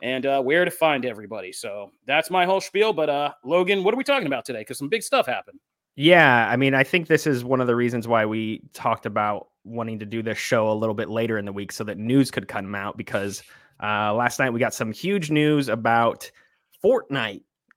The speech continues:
Speaker 2: Specifically, I mean, obviously that game is an ever-present multiplayer giant, but specifically Disney has now invested one point five billion dollars and owns an equity stake in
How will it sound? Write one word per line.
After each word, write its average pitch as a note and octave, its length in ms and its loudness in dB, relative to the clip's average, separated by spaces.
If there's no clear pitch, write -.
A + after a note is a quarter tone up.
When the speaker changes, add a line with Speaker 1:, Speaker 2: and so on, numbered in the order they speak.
Speaker 2:
Specifically, E3 920 -2
I - 20 0
mean, B2 160 0
obviously C3+ 380 -2
that B2+ 160 0
game B2+ 180 -4
is A#2+ 100 -4
an B2 140 -4
ever-present B2 720 -2
multiplayer C3 560 0
giant, A#2+ 520 0
but C3 120 -6
specifically F3 720 -2
Disney D#3+ 460 -4
has D3 240 -2
now C#3 240 -2
invested B2+ 560 -2
one A#2 240 -4
point C#3+ 280 -6
five A2+ 400 -6
billion C3 400 -2
dollars F3 680 -4
and A2+ 200 -10
owns A#2+ 200 -4
an A#2 220 -6
equity F3 400 -2
stake F3+ 440 0
in D3+ 320 0